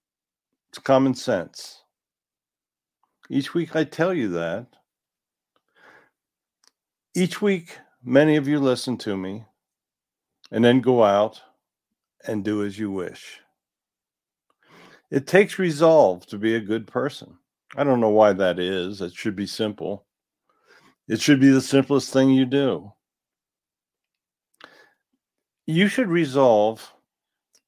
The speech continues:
to remove toxicity from your life. You see, there are many things that lead you away from following my words.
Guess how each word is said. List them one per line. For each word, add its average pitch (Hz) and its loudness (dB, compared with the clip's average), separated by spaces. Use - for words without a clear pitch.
to - -2
remove 135 0
toxicity 104 -4
from 104 -2
your 92 -2
life. 85 -4
You 151 -4
see, 214 -2
there 196 6
are 139 8
many 151 2
things 120 -4
that 107 -8
lead 113 -4
you 113 -4
away 101 -2
from 95 -14
following 101 0
my 95 -4
words. - -8